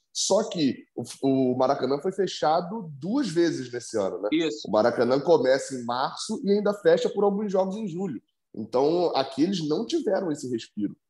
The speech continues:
Speaker 1: Eles vão fazer o respiro agora, no final do ano, depois desses dois jogos que faltam. Então, por isso que o gramado tá bem pior mesmo.
Speaker 2: Sim. E o, e o segundo tempo eu não achei tão bom do Fluminense, não. Foi facilitado com a expulsão,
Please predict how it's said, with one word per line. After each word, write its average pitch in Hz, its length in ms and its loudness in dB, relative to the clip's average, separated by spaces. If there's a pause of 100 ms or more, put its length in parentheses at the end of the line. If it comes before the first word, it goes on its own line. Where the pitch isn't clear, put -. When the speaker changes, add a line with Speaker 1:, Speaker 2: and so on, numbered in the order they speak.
(280)
Speaker 1:
Eles 98 180 -4
vão 107 160 -2
fazer 127 220 0
o 131 40 2
respiro 135 420 0
agora, 175 500 0
no 190 80 -14
final 170 280 -10
do 165 140 -6
ano, 151 240 -4
depois 151 380 -6
desses 147 240 -10
dois 160 200 4
jogos 151 280 2
que 165 80 -4
faltam. 135 360 -2 (320)
Então, 110 140 2
por 117 160 6
isso 123 140 2
que 156 40 2
o 143 40 2
gramado 139 340 4
tá 175 100 0
bem 143 440 0
pior 170 400 0
mesmo. 120 180 -2 (720)
Speaker 2:
Sim. 143 540 -6
E 170 100 2
o, 170 460 2 (340)
e 202 80 -2
o 233 60 2
segundo 254 420 0
tempo 247 260 0
eu 233 120 2
não 240 100 2
achei 254 260 -2
tão 240 220 -2
bom 214 160 0
do 214 80 0
Fluminense, 202 560 -4
não. 151 260 -2 (760)
Foi 190 140 -2
facilitado 190 640 -2
com - 80 -6
a 175 60 0
expulsão, 170 760 -2